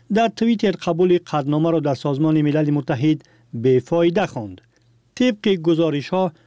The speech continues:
شمار زیادی از نمایندگان کشورهای حاضر در نشست مجمع عمومی سازمان ملل متحد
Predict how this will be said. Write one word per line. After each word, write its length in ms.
شمار 460
زیادی 320
از 160
نمایندگان 560
کشورهای 540
حاضر 400
در 160
نشست 380
مجمع 400
عمومی 340
سازمان 500
ملل 280
متحد 560